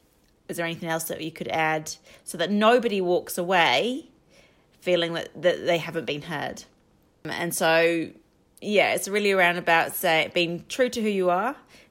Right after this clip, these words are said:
being honest with what you see or hear, I'm talking about how it might be different to an agreement or it might not be in line with the ways of working, and then rounding back to saying, "Okay, so what, you know,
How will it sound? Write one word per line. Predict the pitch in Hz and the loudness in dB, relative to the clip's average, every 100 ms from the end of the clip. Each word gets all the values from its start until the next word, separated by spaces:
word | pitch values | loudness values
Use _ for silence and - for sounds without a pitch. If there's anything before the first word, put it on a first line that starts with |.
| - | -2
being | 170 - | 0 0
honest | 190 214 220 | 0 0 -2
with | - 180 | -4 -6
what | - | -6
you | 160 | -4
see | - 170 170 | -2 0 2
or | 165 165 | 2 -2
hear, | - 220 226 233 220 _ - - _ _ | -4 -4 -4 -8 -14 _ -20 -20 _ _
I'm | 175 | -10
talking | 226 208 | -6 -2
about | 190 170 180 | 4 4 2
how | 190 170 | 0 0
it | - - | 0 -2
might | 180 - | -4 -4
be | 170 | -6
different | - 220 220 190 - | -2 -4 -2 -8 -6
to | 202 175 175 - | -4 -2 -2 -4
an | 160 | -6
agreement | 170 - 202 262 285 262 - | -8 -4 -4 -2 -4 -4 0
or | 170 165 160 160 - | 2 4 2 0 -4
it | 160 | -6
might | 175 175 151 | -4 -4 -4
not | 170 160 - | -4 -6 -4
be | 160 | -4
in | 160 165 | -4 -4
line | 160 160 156 | -4 -2 -2
with | 156 - | -4 -4
the | 165 | -4
ways | 156 160 160 | 0 0 -2
of | 160 | -8
working, | 208 240 240 254 233 233 226 - - - _ _ _ - | -2 -2 -2 -6 -6 -8 -12 -20 -20 -20 _ _ _ -6
and | 190 | 0
then | 208 208 196 | 2 2 2
rounding | 185 180 175 165 | 0 0 -2 -2
back | 165 - - | -2 -2 -6
to | 185 | -6
saying, | 165 170 160 156 - | -4 -2 -2 -2 -2
"Okay, | 185 185 170 151 147 - | -2 -2 -6 -6 -8 -12
so | - - 160 | -10 -6 -4
what, | 170 170 - _ _ - | -4 -4 -6 _ _ -12
you | 170 | -8
know, | 151 | -8